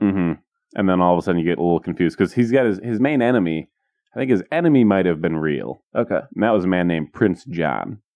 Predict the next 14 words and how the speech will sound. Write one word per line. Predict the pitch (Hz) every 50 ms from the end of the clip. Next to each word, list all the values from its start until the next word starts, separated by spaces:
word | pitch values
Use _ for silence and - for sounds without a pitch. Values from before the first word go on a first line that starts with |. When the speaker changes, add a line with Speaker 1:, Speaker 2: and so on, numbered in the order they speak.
| - -
Speaker 2:
Okay. | - - 285 - - - - 78 82 117 - _ _ _ _ _ _ _ -
Speaker 1:
And | - 85 101
that's | 131 143 -
probably | - 139 117 107
how | 101
this | 95 90 - -
folklore | - 101 90 - - 85 78 76
starts. | - - - - - - - _ _ -
So | - 90
there | 82 90 92 90
is | 80 85
a | 78
greedy | 73 73 92 107 123 135 135 131 123 110
prince, | - - - 92 85 85 87 - - -